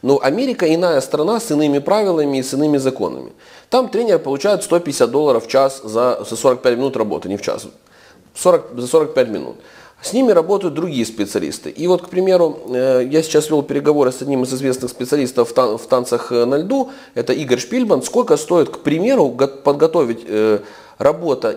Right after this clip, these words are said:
его работа, его команды с танцевальной парой? С какой-либо. То есть примерный бюджет семь с половиной, восемь с половиной тысяч долларов, это не включая проживание. Это просто работа специалистов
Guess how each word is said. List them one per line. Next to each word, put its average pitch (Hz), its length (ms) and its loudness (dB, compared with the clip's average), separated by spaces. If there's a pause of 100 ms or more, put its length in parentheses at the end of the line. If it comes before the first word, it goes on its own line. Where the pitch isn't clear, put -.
(100)
его 147 200 2
работа, 127 400 2
его 117 300 -2 (180)
команды 180 560 0 (220)
с - 120 -10
танцевальной 170 640 2
парой? - 340 -4 (840)
С - 80 -20
какой-либо. 60 520 -2 (720)
То 131 100 -4
есть 131 140 -8 (200)
примерный 185 500 2
бюджет 185 420 -2
семь 202 240 0
с 202 60 -8
половиной, 185 480 2
восемь 180 260 0
с 156 60 -2
половиной 147 460 0
тысяч 131 440 -6
долларов, 165 420 2
это 127 140 -4
не 139 100 -2
включая 165 380 0
проживание. 92 720 -2 (380)
Это 113 180 2
просто 190 480 0
работа 160 580 0
специалистов 151 720 0